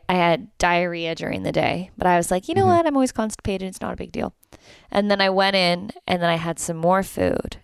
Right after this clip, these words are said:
Speaker 1: And it was the same food, romaine lettuce, 'cause I thought it was the shrimp tacos that did it to me.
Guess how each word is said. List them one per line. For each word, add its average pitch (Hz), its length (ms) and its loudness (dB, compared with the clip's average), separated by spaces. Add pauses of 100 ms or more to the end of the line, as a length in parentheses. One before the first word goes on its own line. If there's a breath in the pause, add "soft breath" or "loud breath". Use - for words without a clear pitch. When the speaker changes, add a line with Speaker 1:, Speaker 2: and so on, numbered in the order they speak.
(120)
Speaker 1:
And 175 120 -2
it 170 40 2
was 165 200 0 (200)
the 170 120 -4
same 226 460 -2
food, - 520 -8
romaine 165 720 -6 (100)
lettuce, - 920 -6 (520 soft breath)
'cause 190 140 0
I 208 100 4
thought 214 140 2
it 185 40 2
was 175 120 -2
the 165 100 -4
shrimp - 260 -6
tacos 180 400 -2
that 220 160 -2
did 220 180 -4
it 226 120 -6
to - 120 -8
me. 240 240 -4